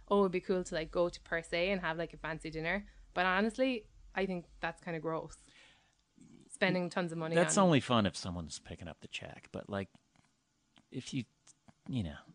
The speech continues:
Speaker 2: if you spend seven hundred dollars on a dinner, you're just gonna feel stupid afterwards.
Speaker 1: I feel
Speaker 2: I would.
Speaker 1: stupid i-, if someone else is picking it up too, to be honest.
Speaker 2: No, that should make you feel great.
Speaker 1: <laughs> But I do. I don't know. Like, I,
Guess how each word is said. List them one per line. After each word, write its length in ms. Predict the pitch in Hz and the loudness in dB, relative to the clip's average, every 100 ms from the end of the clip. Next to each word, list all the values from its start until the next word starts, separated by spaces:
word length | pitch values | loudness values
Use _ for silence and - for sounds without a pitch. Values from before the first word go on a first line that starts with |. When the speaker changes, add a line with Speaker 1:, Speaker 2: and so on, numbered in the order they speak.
| _ _ - | _ _ -18
Speaker 2:
if 80 | |
you 60 | 120 | -16
spend 280 | - 98 82 - | -10 -8 -10 -12
seven 400 | - - 85 82 | -8 -4 -2 -4
hundred 200 | 80 78 | -6 -8
dollars 320 | 78 73 71 - | -6 -6 -6 -8
on 80 | |
a 60 | 73 | -12
dinner, 280 | - 78 69 | -10 -10 -10
you're 120 | 69 | -14
just 180 | - - | -14 -14
gonna 120 | - | -14
feel 320 | - 92 - - _ _ _ _ _ _ - - - - | -14 -14 -14 -20 _ _ _ _ _ _ -20 -20 -20 -8
stupid 320 | 85 - - - | -8 -8 -16 -16
afterwards. 320 | - - 160 - | -18 -18 -6 0
Speaker 1:
I 140 | 285 | 4
feel 100 | 110 | 8
Speaker 2:
I 60 | 226 | 8
would. 140 | 196 | 8
Speaker 1:
stupid 380 | - 254 240 208 202 | 4 4 4 2 0
i-, 160 | 214 214 | -2 0
if 120 | 220 | -2
someone 300 | 214 220 202 | 0 2 2
else 220 | 185 226 226 | 2 0 -4
is 140 | 208 | -10
picking 280 | - 202 190 | -6 -4 -4
it 40 | 175 | -4
up 120 | 165 | -4
too, 280 | - 247 175 | 0 0 0
to 120 | - | -4
be 100 | 175 | -2
honest. 340 | 160 151 160 | -2 -4 0
Speaker 2:
No, 180 | 113 113 | 4 6
that 220 | 113 117 | 6 4
should 180 | - 101 | -2 -2
make 140 | 90 85 | -2 -2
you 40 | |
feel 160 | - 90 | -8 -8
great. 280 | - - - 480 - | -10 -12 -2 -2 4
Speaker 1:
<laughs> 360 | 302 302 285 302 - - - - - - - _ | 6 8 6 2 -2 -10 -10 -12 -16 -20 -20 _
But 120 | 277 330 | 2 6
I 140 | 349 | 6
do. 240 | 370 359 | 6 6
I 100 | 277 | 6
don't 140 | 277 285 | 6 6
know. 140 | 311 | 6
Like, 300 | 285 208 214 | 6 6 6
I, 440 | 226 226 220 208 | 4 4 2 0